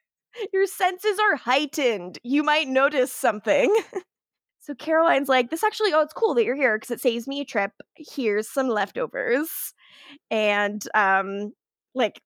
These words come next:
Speaker 2: Stefan's surprised by this, and she's like, "Oh, just 'cause I hate you <laughs> doesn't mean I want you to starve to death. Besides, Bonnie's alive, and this is the first Thanksgiving in, like, forever where there's actually something to be thankful for." So, and, uh, Stefan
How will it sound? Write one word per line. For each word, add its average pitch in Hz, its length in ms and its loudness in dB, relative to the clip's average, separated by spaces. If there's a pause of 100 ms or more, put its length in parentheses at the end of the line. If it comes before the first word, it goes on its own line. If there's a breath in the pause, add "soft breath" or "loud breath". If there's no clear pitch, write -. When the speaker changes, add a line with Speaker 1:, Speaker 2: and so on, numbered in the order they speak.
Speaker 2:
Stefan's 190 340 -4
surprised 196 380 -6
by 185 160 -2
this, 190 240 -4
and 208 80 -12
she's 202 180 -10
like, 226 180 0
"Oh, 453 240 2
just 359 140 -8
'cause 262 180 -6
I 196 300 0
hate 226 240 -4
you 233 180 0
<laughs> - 0 -
doesn't 302 220 0
mean 302 140 2
I - 20 4
want 262 140 0
you 247 60 -4
to 226 40 -12
starve 208 300 -2
to - 80 -20
death. 208 260 -2 (540 soft breath)
Besides, 175 440 -2 (280 loud breath)
Bonnie's 247 600 0
alive, 190 720 0
and 196 140 -6
this 196 160 -10
is 185 80 -14
the 214 80 -12
first 277 300 -2
Thanksgiving 262 680 -4 (100)
in, 208 160 -4
like, 196 260 -6 (440 soft breath)
forever 247 600 2
where 208 100 4
there's 202 140 -4
actually 247 360 0
something 220 280 -4
to 208 60 -4
be 196 100 -6
thankful - 400 -16
for." - 260 -10 (300)
So, - 380 -6 (500)
and, 190 420 -4 (120)
uh, 185 400 4
Stefan 208 480 -6